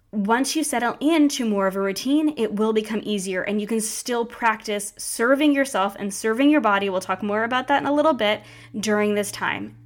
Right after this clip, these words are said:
even though it's a little bit crazier. You might be eating more pizza. You might not be eating the ideal thing that feels the best for you during lunchtime. That's okay. You do what you can, and you don't stress out because stress isn't good for us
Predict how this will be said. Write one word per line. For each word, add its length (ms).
even 560
though 160
it's 120
a 40
little 180
bit 140
crazier. 400
You 180
might 240
be 140
eating 180
more 140
pizza. 500
You 140
might 220
not 220
be 160
eating 320
the 520
ideal 480
thing 320
that 160
feels 240
the 100
best 300
for 80
you 240
during 260
lunchtime. 640
That's 200
okay. 340
You 140
do 260
what 100
you 120
can, 440
and 100
you 60
don't 160
stress 320
out 220
because 240
stress 400
isn't 220
good 180
for 120
us 220